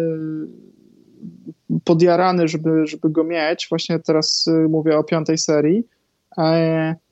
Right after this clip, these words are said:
że stwierdziłem, że ten sprzedawca, no, jakoś tam, wiesz, no, pokazał mi ten zegarek, że ma, i machnąłem ręką, mimo że on był nie w takim zestawie, jak chciałem, i stwierdziłem, że dobra, będę miał już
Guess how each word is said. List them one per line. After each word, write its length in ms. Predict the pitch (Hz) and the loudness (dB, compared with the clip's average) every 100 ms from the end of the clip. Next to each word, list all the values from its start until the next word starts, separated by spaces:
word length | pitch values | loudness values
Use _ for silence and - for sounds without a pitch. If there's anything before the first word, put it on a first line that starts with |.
| _ _ _ _ _ _ | _ _ _ _ _ _
że 160 | 151 180 | -2 0
stwierdziłem, 720 | - - - 208 196 220 208 | -2 -8 -2 0 2 2 0
że 100 | 196 | -2
ten 160 | 220 233 | 0 -2
sprzedawca, 580 | - 240 240 240 233 226 285 202 151 | 2 2 2 2 0 0 -4 -6 -4
no, 180 | 214 233 | -4 -4
jakoś 200 | 233 220 | -6 -2
tam, 440 | 226 220 220 196 | 2 4 2 2
wiesz, 220 | 180 156 | 2 2
no, 340 | 185 196 190 151 _ _ _ _ _ _ _ _ _ _ _ - | 2 2 2 0 _ _ _ _ _ _ _ _ _ _ _ -10
pokazał 400 | 175 208 208 190 | -2 2 2 2
mi 100 | 165 | 0
ten 140 | 151 | -2
zegarek, 500 | 143 139 160 151 131 | 0 2 2 0 -4
że 120 | 131 | -8
ma, 340 | 123 139 139 139 _ _ _ _ _ _ _ _ | -10 -6 -6 -8 _ _ _ _ _ _ _ _
i 140 | 196 180 | -2 -2
machnąłem 400 | 170 180 165 156 | -2 0 0 0
ręką, 580 | 160 160 156 151 147 - _ _ 208 | -2 -2 -4 -2 -6 -10 _ _ -4
mimo 240 | 165 160 | -2 0
że 120 | 151 | 0
on 220 | 156 156 151 | 0 0 0
był 360 | 156 147 147 151 | 0 0 -4 -8
nie 160 | 165 | -8
w 60 | 165 | -4
takim 260 | 165 - 151 | -4 -2 -2
zestawie, 400 | 151 - 151 151 | 0 0 0 0
jak 160 | 143 | -2
chciałem, 600 | - - 156 156 151 - | -6 -2 2 2 0 -6
i 200 | 160 143 | -4 -4
stwierdziłem, 440 | 143 - 147 151 143 | -4 -4 -2 0 -2
że 80 | |
dobra, 360 | 147 165 147 135 | 0 0 2 0
będę 280 | 156 156 143 | 0 -2 -2
miał 300 | 143 143 139 | -2 0 2
już 360 | 135 131 - | 2 0 -6